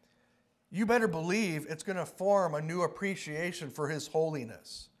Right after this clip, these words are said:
and a new commitment to living right before him. I once heard a pastor say about, about people falling in the Spirit be-, being prayed for. He goes, "I don't care for people falling on the floor during a prayer service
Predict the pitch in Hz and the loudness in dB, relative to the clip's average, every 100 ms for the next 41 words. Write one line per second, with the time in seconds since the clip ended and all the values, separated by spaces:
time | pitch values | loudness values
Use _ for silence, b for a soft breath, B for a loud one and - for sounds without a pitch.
0 | b b b - 175 175 202 220 208 196 | b b b -4 -2 0 0 0 0 0
1 | 220 185 170 170 151 175 165 147 147 175 | 0 0 -6 -6 -4 -6 -6 -10 2 2
2 | 175 147 131 - 135 123 139 123 - - | 2 -2 -10 -4 -2 -2 -4 -8 -10 -20
3 | 80 107 135 _ _ _ b b b - | -18 -16 -16 _ _ _ b b b 4
4 | 185 226 220 202 180 - 196 202 202 165 | 8 8 6 2 2 4 6 6 4 -6
5 | - 165 160 151 151 143 - B - 147 | 0 2 4 6 6 6 0 B -8 4
6 | 165 185 - - 208 - 175 180 175 160 | 4 6 0 2 0 4 6 6 4 0
7 | 151 123 - 175 175 143 110 135 131 131 | -4 -8 -4 0 2 2 0 -6 -6 -8
8 | 151 147 - 165 170 165 139 139 135 - | -6 -6 -2 0 0 -2 0 2 0 -2
9 | B B - 196 214 214 214 214 180 147 | B B 4 8 8 6 4 4 0 -6
10 | 151 151 135 156 156 151 151 147 135 - | -6 -6 -4 0 2 4 2 -2 -4 -2
11 | 170 165 151 139 131 - 165 160 156 127 | 2 4 2 -4 -6 -2 0 -2 -4 -6
12 | 123 120 | -6 -10